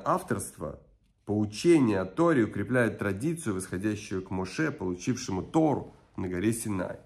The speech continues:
разъясняет Любавический Ребе. Приводит избавление в мир. Приучаясь разбираться в вопросах происхождения всего сущего, включая божественное происхождение Торы, такой человек обнаруживает,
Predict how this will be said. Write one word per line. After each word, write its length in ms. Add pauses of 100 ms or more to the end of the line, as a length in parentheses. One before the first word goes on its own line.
(100)
разъясняет 600
Любавический 500
Ребе. 160 (2000)
Приводит 380
избавление 640
в 80
мир. 360 (1900)
Приучаясь 840 (160)
разбираться 840
в 40
вопросах 460
происхождения 640
всего 220
сущего, 480
включая 400
божественное 800
происхождение 800
Торы, 360
такой 300
человек 440
обнаруживает, 840